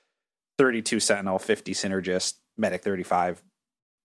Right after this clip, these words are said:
I feel like I've gotten, like, a significant amount of growth in terms of levels. I feel like I'm rolling pretty cleanly through most of the battles, too. Like, I'm not having to, uh, all of my battles have been, I start with Cerberus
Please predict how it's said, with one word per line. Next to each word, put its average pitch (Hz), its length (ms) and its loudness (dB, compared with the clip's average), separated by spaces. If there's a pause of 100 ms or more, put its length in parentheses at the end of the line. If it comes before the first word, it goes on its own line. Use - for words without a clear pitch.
(160)
I 147 80 8
feel 226 160 6
like 220 160 4
I've 143 120 4
gotten, 135 220 4
like, 117 120 2
a 110 60 0
significant 120 460 0
amount 110 240 2
of 90 140 -4
growth 101 400 -2
in 98 80 -4
terms 107 260 0
of 85 140 -8
levels. 110 560 0 (640)
I 113 80 4
feel 170 260 2
like 143 180 6
I'm 110 360 -2
rolling 117 420 2
pretty 120 400 -2
cleanly 117 460 -2
through 113 180 -4
most 104 300 -2
of 117 60 -4
the 113 80 0
battles, 113 460 4
too. 110 260 -2
Like, 98 160 2
I'm 95 80 -2
not 107 160 0
having 117 280 2
to, 131 160 -2 (260)
uh, 160 100 2 (180)
all 196 180 8
of 233 60 2
my 170 120 6
battles 127 460 4
have 110 160 0
been, 104 380 0 (340)
I 120 80 4
start 156 440 4
with 143 140 2
Cerberus 110 760 2